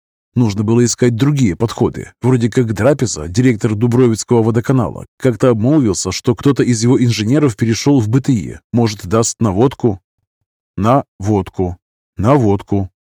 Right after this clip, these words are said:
В голове созрела идея. Можно было провести время с пользой и продолжить расследование и без документов о недвижимости. По крайней мере, свою теорию о махинациях с частными домишками можно было проверить не только на бумаге, но и на практике.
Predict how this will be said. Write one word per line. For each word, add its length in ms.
В 120
голове 360
созрела 440
идея. 520
Можно 280
было 160
провести 480
время 260
с 80
пользой 400
и 160
продолжить 560
расследование 560
и 120
без 200
документов 600
о 80
недвижимости. 840
По 100
крайней 300
мере, 300
свою 380
теорию 420
о 60
махинациях 600
с 40
частными 420
домишками 600
можно 400
было 180
проверить 500
не 80
только 300
на 140
бумаге, 420
но 180
и 120
на 120
практике. 600